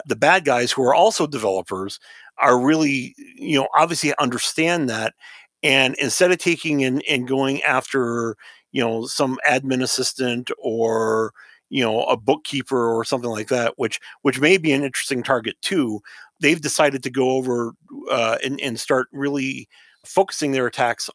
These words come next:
on those that they know, because they are those people that have access to, you know, key systems and key information within those organizations and attack them directly with the hopes of taking and,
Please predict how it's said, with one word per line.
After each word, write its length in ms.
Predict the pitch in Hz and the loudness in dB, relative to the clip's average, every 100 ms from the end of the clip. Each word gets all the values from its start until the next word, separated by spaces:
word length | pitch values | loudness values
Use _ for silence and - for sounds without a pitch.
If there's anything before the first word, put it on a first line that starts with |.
| - | -6
on 460 | 120 120 117 117 - - - - | -4 -2 -4 -6 -10 -20 -20 -6
those 420 | 120 139 147 127 | 2 4 4 2
that 180 | 131 139 | -2 0
they 200 | 113 113 | -2 0
know, 480 | 123 185 123 123 | 2 2 2 -2
because 320 | 135 127 110 104 | -6 -6 -6 -2
they 160 | 113 | -2
are 260 | 107 110 95 | 0 -4 -6
those 300 | 104 117 104 | -4 -4 -6
people 460 | - 120 107 98 98 - - - | -8 -8 -6 -8 -10 -16 -20 -8
that 180 | 139 - | -4 -2
have 240 | 143 135 - | 0 -2 0
access 480 | 151 - 135 120 - | 0 0 -2 -2 -4
to, 540 | - 131 113 113 107 - - _ | -4 -4 -4 -6 -10 -16 -20 _
you 100 | - | -4
know, 140 | 127 - | -2 -2
key 200 | - 175 | -6 -4
systems 600 | 160 - 160 - 143 127 135 | -2 0 0 0 -2 -2 -4
and 220 | 139 120 - | -4 -4 -6
key 600 | - 143 143 139 135 - - _ _ | -10 -8 -6 -4 -6 -8 -20 _ _
information 640 | 160 135 135 127 139 - 127 | -4 -2 -2 0 0 0 -2
within 640 | 117 - - 151 196 175 - | -4 -4 -2 0 0 -4 -8
those 520 | 139 123 117 110 - - - | -4 -2 -2 -4 -8 -14 -8
organizations 920 | 156 123 120 104 104 104 110 101 101 - - - _ | -2 -2 -2 -2 -2 -2 -4 -6 -8 -10 -18 -20 _
and 140 | - | 2
attack 380 | 117 - 139 - | 2 2 0 0
them 180 | 127 127 | -2 -2
directly 800 | 120 123 131 139 127 110 107 107 _ _ _ _ - | -2 0 0 0 -2 -2 -4 -8 _ _ _ _ -4
with 280 | 147 175 - | 2 2 2
the 100 | 151 | 4
hopes 280 | 196 - | 4 2
of 60 | 147 | -2
taking 400 | 160 143 143 135 | 0 0 0 0
and, 160 | 123 | 0